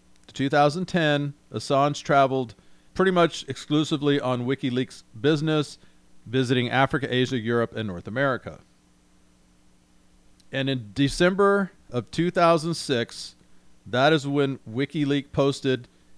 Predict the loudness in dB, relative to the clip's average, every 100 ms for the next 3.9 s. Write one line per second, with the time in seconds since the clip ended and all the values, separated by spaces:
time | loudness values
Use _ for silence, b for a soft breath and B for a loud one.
0 | -8 -4 -4 -6 -2 0 0 -2 -14 -16
1 | -6 -2 -2 -6 -18 -20 _ _ _ b
2 | b b b b b b -20 -20 -16 0
3 | 6 6 6 4 4 2 0 -4 -8